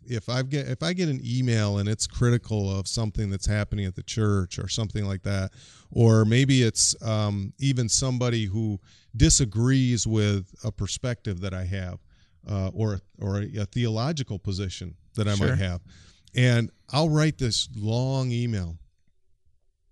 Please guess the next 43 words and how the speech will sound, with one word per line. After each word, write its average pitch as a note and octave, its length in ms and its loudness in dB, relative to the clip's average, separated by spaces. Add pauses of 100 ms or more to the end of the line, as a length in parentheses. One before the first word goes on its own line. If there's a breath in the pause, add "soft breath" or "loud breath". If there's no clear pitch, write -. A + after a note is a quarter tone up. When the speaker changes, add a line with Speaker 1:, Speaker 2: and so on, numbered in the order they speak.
(100)
Speaker 1:
and A#2+ 120 -2
then D3 120 -2
I D#3+ 100 0
just B2+ 240 -6
set B2 140 -4
it G#2 120 -6
aside. F#2 460 -8 (600)
I'm, B2 260 0
I'm B2 160 0
like, A#2+ 300 -2
"I'm A#2 180 -4
not B2+ 240 -6
in C3 80 -8
a A#2 60 -2
hurry F#2+ 540 -8 (920)
to A#2 100 0
respond G2+ 540 -4
to F2+ 40 -8
this. F2 240 -8
I A2 100 -2
don't A#2+ 200 -6
care A2+ 280 -4
if A2 100 -8
it's A2+ 180 -6
in A2+ 80 -4
a G2+ 80 -2
thread A2+ 460 0
and G#2 100 -8
it's G2+ 180 -8
gonna A2 160 -4
become A2 400 -2
irrelevant." G#2+ 720 -4 (520 soft breath)
Uh, G2+ 300 0
most A#2 440 4
of B2+ 80 0
the A#2+ 80 2
time, A#2 460 2 (120)
and, G#2+ 200 -4
and G#2 160 -2
I G#2+ 80 0
will A2+ 120 0
say A2 240 -2
this, G2 260 -6